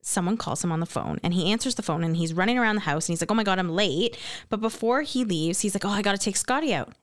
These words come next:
Then he hears a noise, a voice, and says, "Oh, I'll do that." He realizes that Ruby is real.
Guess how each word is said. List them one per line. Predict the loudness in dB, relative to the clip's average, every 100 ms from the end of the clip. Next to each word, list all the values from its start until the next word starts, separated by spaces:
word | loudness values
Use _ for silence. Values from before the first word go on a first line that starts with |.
| -4
Then | 0
he | 2 0
hears | -2 0 0 0 -2 0
a | 2
noise, | 2 2 0 -2 -4 -2
a | 0
voice, | 0 0 0 -2
and | 0
says, | 0 -2 -4 -14 -20 -2 0
"Oh, | 2
I'll | 2 0
do | 2 0
that." | 0 -2 -4 _ _ _ _ _ _ _ _
He | _ -2
realizes | 2 2 2 0 -2 -2 -2 -4 -4
that | -2 -2 -4 _ _ _ _ _ -16 -2
Ruby | 0 2 2
is | 0 0
real. | 0 0 -4